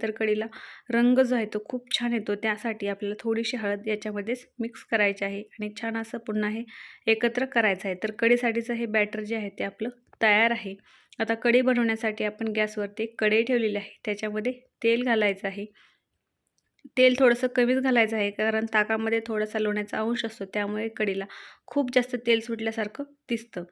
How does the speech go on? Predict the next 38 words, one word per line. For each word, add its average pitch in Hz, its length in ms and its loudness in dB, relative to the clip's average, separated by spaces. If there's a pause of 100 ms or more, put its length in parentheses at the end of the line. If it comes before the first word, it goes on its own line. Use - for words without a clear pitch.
(280)
आता 233 180 0
ते 226 80 4 (100)
कढ-, 226 260 0 (420)
तेल 247 220 6
जे 247 80 2
आहे 233 140 2
ते 220 180 0
छान 226 280 -4
तापल्यानंतर 220 580 0 (180)
आपण 214 220 -2
याच्यामध्ये 214 400 -2
मोहरी 226 360 2
घातलेली 226 340 -2
आहे. 196 200 -6 (420)
मोहरी 226 320 4
तडतडल्यानंतर 220 800 0 (180)
जिरं 240 300 4
घातलेलं 214 400 -2
आहे 196 160 -6
आणि 214 340 -6
त्यानंतर 233 460 2
आपल्याला 208 280 -2
याच्यामध्ये 202 440 -4
बारीक 208 420 0
कट 220 220 -4
केलेला 196 260 -4 (460)
लसूण 254 360 6
घालायचा 233 380 4
आहे 214 200 -4 (180)
किंवा 233 240 2
याच्याऐवजी 220 400 0 (100)
ठेचूनसुद्धा 220 600 -2 (280)
घालू 220 280 0
शकता. 220 380 -8 (560)
छान 247 200 4
असं 247 220 0
हे 240 140 2
आपल्याला 208 340 0